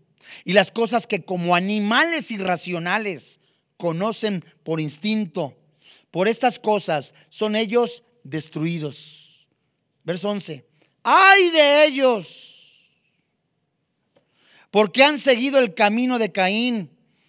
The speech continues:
y por ganar dinero se lanzaron al error de Balaam y perecieron en la rebelión de Coré. En Judas capi-, versículo diez,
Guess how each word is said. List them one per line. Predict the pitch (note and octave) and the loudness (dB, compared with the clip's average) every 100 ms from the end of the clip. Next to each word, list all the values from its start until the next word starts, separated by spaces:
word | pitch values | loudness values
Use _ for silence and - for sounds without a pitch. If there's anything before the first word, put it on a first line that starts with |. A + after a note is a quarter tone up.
| _ _ _ | _ _ _
y | B3+ B3 | -2 -2
por | E3+ - A#3 G#3 | -2 2 2 2
ganar | D#3+ G3+ F#3+ G3 A#3+ D4 C#4 A3+ | 0 0 2 0 -2 -2 -4 -6
dinero | B3+ G#3+ G#3+ G#3+ F3+ E3 A3 - - | -4 -2 -2 -2 0 0 -2 -6 -20
se | - - G#3+ | -6 0 2
lanzaron | G#3 G#3 B3+ C#4 C4+ C4 - | 2 0 0 0 -2 -6 -2
al | G3+ G#3 | -2 0
error | G#3 G#3 B3+ A#3 | -2 0 0 0
de | A#3 | -2
Balaam | G3+ F#3+ F#3+ A3+ C4 A#3+ - - - _ | 0 0 0 0 -2 -2 -8 -18 -20 _
y | A#3+ | -2
perecieron | F#3 A#3 G#3 G3 - B3+ B3+ A#3 | 2 4 4 2 -2 -2 -2 -2
en | G#3 | 0
la | F#3+ | 0
rebelión | F3+ F3+ F3 F3 E3+ G3 G3+ | 2 0 2 0 -2 -2 -4
de | F#3 E3+ | -6 -8
Coré. | D#3+ D#3 D#3+ D#3 - _ _ _ _ _ _ _ _ _ _ _ _ _ _ _ _ _ _ _ - | -4 -4 -4 -8 -14 _ _ _ _ _ _ _ _ _ _ _ _ _ _ _ _ _ _ _ -6
En | G#3+ | -4
Judas | D#4+ E4 D4+ | 0 -2 0
capi-, | B3 - C4+ G#3+ | -2 -2 -6 -2
versículo | F#3+ G3 A#3+ A#3+ G3+ | -2 -4 -8 -6 -6
diez, | F#3 D#3+ - | -6 -10 -16